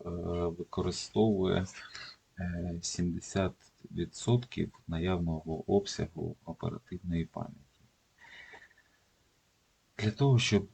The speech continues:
збільшити обсяг оперативної пам'яті,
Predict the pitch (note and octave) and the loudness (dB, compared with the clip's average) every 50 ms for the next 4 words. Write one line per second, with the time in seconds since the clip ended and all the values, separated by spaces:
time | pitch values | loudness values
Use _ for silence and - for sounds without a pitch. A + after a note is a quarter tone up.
0 | - - - - F#2+ F2+ F#2 G2 F2+ - - - - E2 - - E2+ D#2+ - - | -14 -12 -10 -10 -8 -4 -4 -2 -2 -2 -2 -2 -4 -6 -4 -2 -2 -2 -2 -2
1 | F2+ F2+ E2 - - - E2+ E2 - _ _ - - - - - F2 F2 E2+ - | -2 -4 -4 -6 -8 -8 -8 -8 -8 _ _ -16 -14 -10 -6 -4 -4 -4 -4 -4
2 | - F#2 F#2 F2+ F2+ F2 F2 E2+ E2+ E2 - - A#2 C3+ D3+ D3 C3+ G2+ - - | -4 -4 -4 -2 -2 -2 -2 0 -2 -2 0 4 4 4 4 4 2 0 0 -2
3 | - - - - | -6 -8 -8 -8